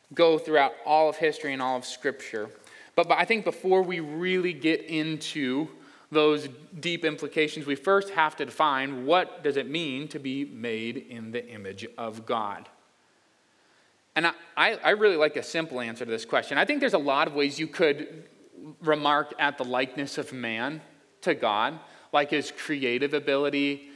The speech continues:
his intellect, his relational abi-, ability, his spiritual nature. Those are all things that you could go on, and I think those are all right answers to the question. Those are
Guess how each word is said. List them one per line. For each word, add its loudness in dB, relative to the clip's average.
his -2
intellect, 0
his 0
relational -2
abi-, 2
ability, 0
his 0
spiritual -2
nature. 0
Those 6
are 4
all 6
things -4
that -2
you 0
could -4
go 4
on, 4
and 4
I 6
think -4
those 2
are 8
all 8
right 4
answers -6
to -6
the -12
question. 0
Those 4
are 4